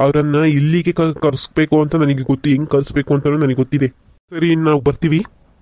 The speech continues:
ಥ್ಯಾಂಕ್ ಯು ಸರ್, ನೀವು ನಾನ್ ಕರೆದ ತಕ್ಷಣ ಬಂದಿದ್ದಕ್ಕೆ. ಇಲ್ಲಿ ಬಿಡಿ ಹರೀಶ್, ಅದು ನಮ್ ಕರ್ತವ್ಯ. ಹ್ಮ್, ಹರೀಶ್, ಖುಷಿಗೆ ವಿಷಯ ತಿಳಿಸಿ ಇಲ್ಲಿಗೆ ಬರೋಕ್ಕೆ ಹೇಳ್ಬಿಡು.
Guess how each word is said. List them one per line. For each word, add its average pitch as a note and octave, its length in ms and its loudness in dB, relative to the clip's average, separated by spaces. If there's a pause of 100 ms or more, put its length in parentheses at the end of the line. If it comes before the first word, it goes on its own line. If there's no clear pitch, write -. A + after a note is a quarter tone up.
(260)
ಥ್ಯಾಂಕ್ E3 260 -2
ಯು G3 60 0
ಸರ್, E3 240 0
ನೀವು E3 320 2
ನಾನ್ D#3+ 220 0
ಕರೆದ D3 220 -2
ತಕ್ಷಣ E3 260 -4
ಬಂದಿದ್ದಕ್ಕೆ. D3+ 440 0
ಇಲ್ಲಿ D3+ 460 -6
ಬಿಡಿ D#3 260 2
ಹರೀಶ್, D#3 360 0
ಅದು C#3+ 160 0
ನಮ್ C#3+ 160 0
ಕರ್ತವ್ಯ. D3 540 0 (640)
ಹ್ಮ್, F3 180 2 (760)
ಹರೀಶ್, D#3 320 0 (120)
ಖುಷಿಗೆ D#3+ 540 0
ವಿಷಯ D#3 300 0
ತಿಳಿಸಿ D#3 340 -2
ಇಲ್ಲಿಗೆ D3+ 520 0
ಬರೋಕ್ಕೆ D3 420 0
ಹೇಳ್ಬಿಡು. D3+ 640 0